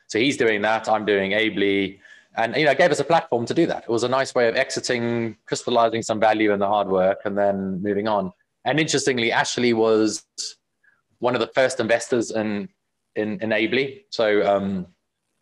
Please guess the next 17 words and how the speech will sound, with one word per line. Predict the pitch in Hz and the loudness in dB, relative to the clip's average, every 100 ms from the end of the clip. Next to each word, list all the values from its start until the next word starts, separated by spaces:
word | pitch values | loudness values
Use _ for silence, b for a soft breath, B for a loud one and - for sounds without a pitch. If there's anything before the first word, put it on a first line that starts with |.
| _ - | _ -2
not | 135 143 - - | 2 2 0 -2
at | 120 | 0
the, | 127 110 | 0 0
not | 139 | 0
when | 147 | 0
we | 135 | 0
started | - 139 135 | 2 2 2
the | 139 | 0
business, | 151 190 196 | 2 2 2
but | 120 | 0
just | 117 165 - - | 0 -2 -4 -6
before | 139 147 135 | -2 2 4
we | 123 | 4
did | 123 120 | 2 2
our | 113 | 2
seed | - 131 113 | 0 -4 0
round, | 92 87 98 | 0 0 -4